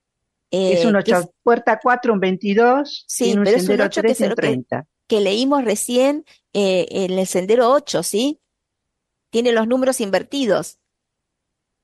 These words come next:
Speaker 1: Sí.
Speaker 2: Es el, el sendero ocho que leímos hace un rato, que era muy ejecutivo y emprendedor.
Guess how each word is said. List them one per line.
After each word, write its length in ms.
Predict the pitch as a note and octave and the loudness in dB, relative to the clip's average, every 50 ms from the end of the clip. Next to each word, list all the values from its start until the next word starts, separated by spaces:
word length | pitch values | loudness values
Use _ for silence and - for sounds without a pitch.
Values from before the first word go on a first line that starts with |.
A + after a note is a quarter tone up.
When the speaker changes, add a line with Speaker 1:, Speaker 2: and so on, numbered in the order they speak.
| _ | _
Speaker 1:
Sí. 240 | _ - D#4+ D4+ - _ | _ -4 -4 -4 -4 _
Speaker 2:
Es 220 | - G#3 - - | -6 -6 -2 -2
el, 120 | A#3+ A#3 - - - | -2 -2 -2 -6 -4
el 160 | - G#3+ G3 | -4 -4 -2
sendero 420 | - A3 F#3 F#3+ G3+ A#3 B3+ B3 | -2 -2 -2 2 2 2 4 4
ocho 240 | A#3 B3 - - C4+ | 2 0 0 -4 -4
que 100 | - G3+ | -2 0
leímos 300 | F#3 F#3 G3 A3 A3+ A#3 | 0 0 0 0 -2 -2
hace 220 | A3+ G#3+ - - G3+ | -4 -6 -6 -6 -8
un 100 | F#3+ F#3+ | -6 -4
rato, 460 | A3 C4 C4 A#3 - - E3+ D3+ - - - _ | -2 0 -2 -2 -2 -6 -8 -8 -8 -14 -20 _
que 80 | _ F3 | _ -2
era 140 | F#3 G3 F3+ | -2 -2 -2
muy 160 | F#3 G#3+ A3+ | 0 0 -2
ejecutivo 540 | A3+ A3 - F#3+ - E3+ E3 - A#3+ A#3+ A#3 | 0 0 -2 -4 -4 -4 -6 -2 0 0 2
y 60 | G#3 | 2
emprendedor. 760 | F#3 F3+ E3+ - D#3+ D#3+ D#3+ E3 D#3+ F#3+ A3 F#3 - - _ | 0 -2 -2 -4 -4 -2 -2 -2 0 0 0 0 0 -4 _